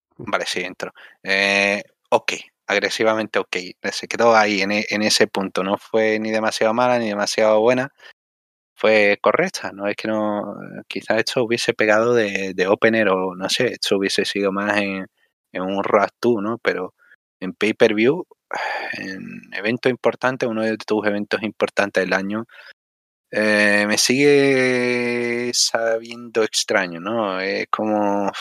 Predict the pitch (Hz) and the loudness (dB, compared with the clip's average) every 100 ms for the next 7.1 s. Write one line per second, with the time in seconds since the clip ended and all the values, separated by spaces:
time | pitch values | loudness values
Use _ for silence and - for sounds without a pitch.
0 | - - - - 50 50 - - - - | -8 -4 -4 -4 -6 -8 -10 -14 -16 -20
1 | - - 107 101 - 117 135 143 143 _ | -20 -12 -8 -8 0 2 2 2 -2 _
2 | _ _ _ _ _ _ 123 101 98 101 | _ _ _ _ _ _ -12 -10 -8 -4
3 | 107 113 139 135 - 120 113 120 135 101 | -4 0 0 0 0 2 4 4 2 2
4 | 95 92 92 92 87 90 95 - _ - | 2 -2 -8 -12 -12 -12 -14 -16 _ -4
5 | 110 113 117 - - 120 110 110 107 107 | -4 0 0 0 -2 -2 0 -2 -2 -2
6 | 104 104 101 98 - 104 - 95 101 95 | -2 -6 -6 -4 -4 -4 -4 -6 -6 -6